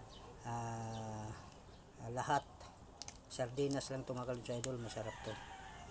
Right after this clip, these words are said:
Ayun, mga kaludes idol, ah, maraming salamat at, ah, thank you sa pag-support nyo sa aking mga upload at aking live. Thank you very much at paki, ah, subscribe na lang ang aking YouTube channel, Leonardo alias Vlog. Ayan. Papunta kayo sa Bettenbolt,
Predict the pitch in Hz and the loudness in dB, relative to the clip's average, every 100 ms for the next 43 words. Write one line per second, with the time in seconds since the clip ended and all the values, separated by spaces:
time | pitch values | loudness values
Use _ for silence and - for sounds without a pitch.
0 | - - - - 113 117 117 127 117 151 | -10 -10 -8 -4 -2 -2 0 2 6 8
1 | 196 202 151 117 - - - - 131 143 | 10 10 8 4 -4 -12 -12 -4 6 8
2 | 139 139 147 160 170 160 - 131 127 - | 8 8 8 8 8 4 4 4 4 6
3 | 127 127 147 139 151 143 143 131 127 147 | 6 8 6 6 6 6 4 4 2 2
4 | 139 139 - 135 135 127 135 127 123 123 | 2 2 4 4 6 4 4 0 2 2
5 | 117 - 175 190 151 135 - 120 - 131 | 4 2 4 2 4 0 2 -2 0 0
6 | 135 151 156 123 - - - - 156 147 | 4 4 4 0 -8 -12 -10 2 2 4
7 | 165 151 156 156 160 156 - 143 156 147 | 4 6 6 6 6 4 4 4 6 8
8 | 135 - 147 - 160 175 156 160 165 151 | 6 6 2 8 10 10 8 8 8 8
9 | 147 147 156 143 143 143 120 - 156 180 | 6 6 6 6 6 4 4 6 6 8
10 | 165 117 - - - 139 147 147 151 156 | 4 2 -4 -6 4 8 10 10 10 10
11 | 151 151 135 139 135 139 135 127 - 120 | 10 10 10 8 8 8 10 8 6 6
12 | 120 113 104 104 - - - - - - | 6 6 2 -4 -4 -6 -6 -6 -8 -8
13 | - - - - - 143 151 147 160 165 | -6 -6 -6 -10 4 8 8 10 12 12
14 | 165 160 143 139 160 190 185 214 | 12 10 8 8 6 4 8 8